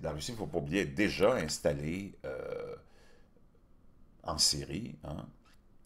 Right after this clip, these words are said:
Et ça va être très intéressant, mais surtout très inquiétant de suivre ça, parce que l'angoisse va monter. Et tu le vois,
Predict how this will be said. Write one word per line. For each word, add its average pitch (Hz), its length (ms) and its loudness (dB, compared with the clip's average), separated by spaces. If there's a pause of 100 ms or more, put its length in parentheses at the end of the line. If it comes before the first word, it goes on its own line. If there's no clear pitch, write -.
(3500)
Et - 40 -8
ça - 180 2
va 76 80 4
être - 160 -2
très 123 280 2
intéressant, 85 760 0 (420)
mais - 80 -6
surtout - 420 -4 (120)
très - 400 0 (380)
inquiétant 87 640 0 (1400)
de 92 480 12 (320)
suivre - 880 0 (340)
ça, 143 340 2
parce - 200 -2
que 82 100 -6 (280)
l'angoisse 78 520 2
va 78 120 2
monter. 78 580 -2 (960)
Et - 80 0
tu - 160 0
le 78 60 0
vois, 101 420 10